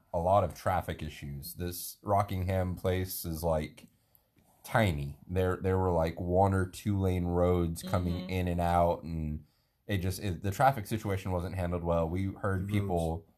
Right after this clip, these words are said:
Speaker 3: Roads weren't designed for the traffic.
Speaker 1: Yeah,
Speaker 2: It
Speaker 1: like
Speaker 2: was a very small town setting for the size turnout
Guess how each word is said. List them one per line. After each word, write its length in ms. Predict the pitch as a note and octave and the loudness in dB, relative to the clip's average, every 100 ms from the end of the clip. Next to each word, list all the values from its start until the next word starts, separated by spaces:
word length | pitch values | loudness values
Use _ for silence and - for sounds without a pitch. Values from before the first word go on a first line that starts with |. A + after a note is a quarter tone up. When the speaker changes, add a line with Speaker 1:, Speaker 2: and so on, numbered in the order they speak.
| - | -6
Speaker 3:
Roads 260 | D3 D3 A#2 | 0 0 0
weren't 260 | A#2+ A2+ G#2 | 0 -2 -2
designed 540 | G2+ G#2+ G#2+ G#2 G2+ - - _ - | -4 -4 -2 -2 -4 -8 -20 _ -8
for 160 | A2 | -6
the 80 | G2+ | -6
traffic. 460 | G2 F#2+ F2+ F#2 - | -6 -8 -10 -12 -2
Speaker 1:
Yeah, 260 | G#2+ F#2 E2+ | 2 6 8
Speaker 2:
It 40 | |
Speaker 1:
like 120 | E2+ | 6
Speaker 2:
was 80 | A#3 | 2
a 100 | A#3+ | -4
very 580 | G#3 G3 G#3+ A3+ B3 B3 | -6 -6 -4 -2 -4 -4
small 1000 | A#3 - - - - G#3 G3+ G#3 G#3+ A3 | -6 -8 -10 -12 -14 -6 -2 0 -2 -6
town 580 | G#3+ - G#3+ G3+ G3 F#3+ | -8 -12 -8 -6 -6 -6
setting 800 | F3+ - G3 F#3+ F3+ E3 E3 F3 | -4 0 2 4 2 0 -4 -8
for 500 | - - G3 F#3+ F#3 | -10 -8 0 2 0
the 380 | F3 F3+ E3+ F3 - | 0 -2 -2 -4 -8
size 600 | - - G3+ G3 F#3 F3 - | -14 -6 0 2 0 -2 -8
turnout 840 | - G#3 G3+ F#3 E3+ D#3 D3+ | -8 -4 -2 -2 -2 -2 -4